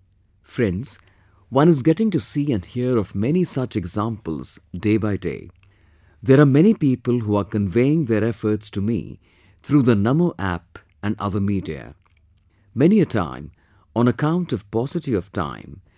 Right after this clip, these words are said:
I am unable to name a lot of people, organizations and institutions.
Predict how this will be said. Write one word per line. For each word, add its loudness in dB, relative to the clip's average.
I 2
am 2
unable 4
to -6
name 2
a -4
lot -4
of -8
people, -8
organizations -4
and -2
institutions. -6